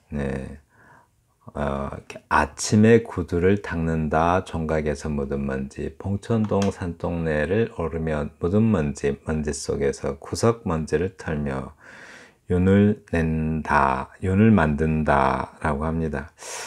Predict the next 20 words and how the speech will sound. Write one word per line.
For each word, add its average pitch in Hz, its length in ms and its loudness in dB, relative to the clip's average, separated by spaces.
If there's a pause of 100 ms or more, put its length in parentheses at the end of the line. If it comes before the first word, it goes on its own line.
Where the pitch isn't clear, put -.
(240)
그러니까 - 320 0 (540)
일 90 200 0
년에서는 80 640 0
뭐 73 240 -6 (1000)
어디로 90 600 2
봐도 76 580 2
객관적인 78 760 -2
묘사로 71 440 -6
보이죠. - 680 -8 (360)
심리적 123 720 2
개입이 80 340 -4
없잖아요. 73 760 -6
그러면 69 360 -6
객관적인 73 720 -4
묘사입니다. 73 760 -6 (560)
그러니까 73 720 0
먼지 92 320 2
수-, - 280 -6
먼지의 98 520 6
출처가, 113 840 2